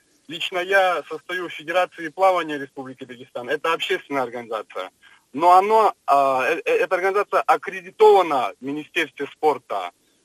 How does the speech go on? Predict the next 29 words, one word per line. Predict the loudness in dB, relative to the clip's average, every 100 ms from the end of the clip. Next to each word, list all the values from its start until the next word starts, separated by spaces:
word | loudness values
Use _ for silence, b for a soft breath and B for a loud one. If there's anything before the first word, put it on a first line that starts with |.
| _ _
А, | -6 -4 -6 -8
но | -2 4 6 6 4 -2 _ _
при | -12 -8 -8 -2
этом, | 2 2 2 -2 -4
при | -10
всём, | -10 -2 -2 -2 -8 -14 -8
так | -8
сказать, | -6 -4 -4 -6
вот | -18 _
таком | -6 -4 -4
даже, | -4 -2 -4 -6 _ _ _
а, | -14 -14 -18 _ _ _ _ -20
более | -20 -6 -4 -2 -2
благоприятном | 0 2 2 2 2 2 0 -8 -6
нашем, | -6 -4 -6 -8
так, | -10 -10 -2
положении, | 0 2 0 -2 -4 -8 _ _
мы | -10 -8
никакой | -6 -2 -2
поддержки | 0 -2 -2 -2 -2 -4 -8
не | -2
ощущаем | -2 -2 -8 -4 -4 -4 -10
от | -14
министерства. | -14 -14 -10 -10 -10 -14 -18 -18 _ _ _
Все | -16 -8 -4
соревнования, | -2 -2 -2 -2 -2 -6 -8
которые | -8 -8 -10
проводятся | -6 -6 -4 -6 -12 -12
нами, | -10 -10 -10 -14